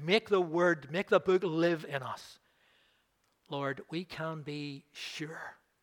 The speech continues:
that thankfulness will begin to overflow from us. And may it be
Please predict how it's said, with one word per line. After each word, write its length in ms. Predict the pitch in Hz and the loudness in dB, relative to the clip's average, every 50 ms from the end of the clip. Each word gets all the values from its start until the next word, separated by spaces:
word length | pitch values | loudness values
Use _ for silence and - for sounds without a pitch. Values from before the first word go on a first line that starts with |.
| _ _ _ _ _ _ _ _ _ _ _ _ _ _ _ _ _ _ _ | _ _ _ _ _ _ _ _ _ _ _ _ _ _ _ _ _ _ _
that 140 | _ 131 - | _ -16 -16
thankfulness 840 | - - _ - 143 165 185 175 - - 175 175 165 165 165 - - | -16 -18 _ -6 -6 -6 -6 -6 -4 -4 -4 -4 -4 -8 -10 -12 -14
will 420 | - - 131 135 147 170 185 190 196 | -18 -12 -10 -8 -6 -6 -6 -6 -8
begin 640 | 160 175 160 135 127 147 147 156 165 160 156 156 _ _ _ _ _ _ _ _ _ _ _ _ | -8 -10 -12 -8 -8 -8 -8 -8 -12 -16 -20 -20 _ _ _ _ _ _ _ _ _ _ _ _
to 100 | - - - - | -16 -16 -12 -10
overflow 800 | 160 143 - 147 143 - - - - 156 147 131 127 131 131 - _ _ _ | -10 -10 -10 -10 -12 -12 -14 -16 -14 -12 -12 -12 -12 -12 -16 -18 _ _ _
from 400 | _ - - - - 123 - - | _ -20 -20 -20 -18 -18 -14 -10
us. 400 | - - - - - - - _ _ _ _ _ _ _ _ _ _ - - - - _ | -10 -10 -10 -10 -16 -20 -20 _ _ _ _ _ _ _ _ _ _ -20 -20 -20 -20 _
And 200 | - 143 131 127 135 143 | -12 -10 -10 -10 -4 0
may 220 | 160 190 214 208 | 0 2 2 0
it 160 | 202 208 160 | 0 -2 -2
be 340 | - 175 170 180 180 180 - | -2 0 2 2 2 2 0